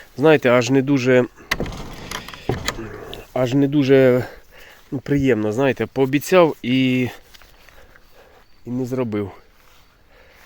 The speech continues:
Обіцяв, е, показати людям. Мені людина написала: «Давай, дай розм-, розмір».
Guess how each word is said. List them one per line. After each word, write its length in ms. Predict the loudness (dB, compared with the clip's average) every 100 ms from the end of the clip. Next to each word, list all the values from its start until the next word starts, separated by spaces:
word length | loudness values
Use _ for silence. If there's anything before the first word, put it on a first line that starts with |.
| -20 -20 _ -20 -14
Обіцяв, 680 | -10 -10 -2 0 2 0 -4 -10
е, 220 | -8 -8 -8
показати 520 | -6 -4 -2 -2 -2
людям. 320 | 0 0 0 -4 -18 -20 -4
Мені 340 | 2 4 6
людина 300 | 4 6 6
написала: 520 | 6 4 0 4 6 6
«Давай, 360 | 4 2 2
дай 260 | 4 6 6
розм-, 480 | 4 2 0 -2 0
розмір». 460 | 2 2 0 0